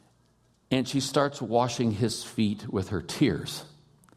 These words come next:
and drying her tears with her hair. And Jesus is criticized by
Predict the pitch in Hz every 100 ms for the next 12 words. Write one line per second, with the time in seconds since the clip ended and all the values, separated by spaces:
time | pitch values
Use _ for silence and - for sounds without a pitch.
0 | _ _ - - - _ _ _ _ _
1 | - 110 92 107 120 139 139 131 113 -
2 | 120 107 - 120 107 104 101 101 - 92
3 | - 107 90 76 90 82 - - - -
4 | - - 95 101 147 147 139 - 104 -
5 | - 160 131 123 117 90 92 98 92 -
6 | 69 90 87 90 85